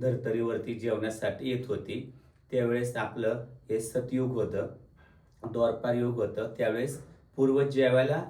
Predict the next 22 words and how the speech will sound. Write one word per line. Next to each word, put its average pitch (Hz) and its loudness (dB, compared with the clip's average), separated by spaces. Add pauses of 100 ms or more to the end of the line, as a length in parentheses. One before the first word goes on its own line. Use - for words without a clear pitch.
घरी 127 0
येत 113 0
होते. 90 -6 (300)
तर 120 0
आता 113 0
हे 120 -2
कलयुग 107 -2
आहे. 87 -8 (420)
तर 117 0
पहा, 120 -2
आता 117 -4
ह्या 117 -2 (260)
आपल्याला 113 -2 (480)
धावपळीचा 113 0
हा 110 -2
जमाना 104 -4
आहे, 95 -4
कामाधंद्यामुळं 107 -4
आपल्याला 101 -4
वेळ 104 -2
भेटत 95 -6
नाही. 87 -6